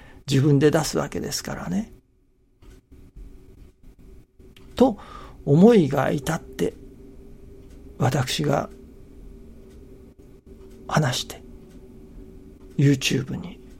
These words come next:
出すということになりました。師匠のお話を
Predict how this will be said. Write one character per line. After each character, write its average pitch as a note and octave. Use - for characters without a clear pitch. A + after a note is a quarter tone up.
出 -
す -
と D#2
い E2+
う -
こ C3+
と C#3+
に G3
な C3
り C#3
ま -
し -
た。 -
師 -
匠 B2
の A#2+
お C#3
話 C#3+
を D3+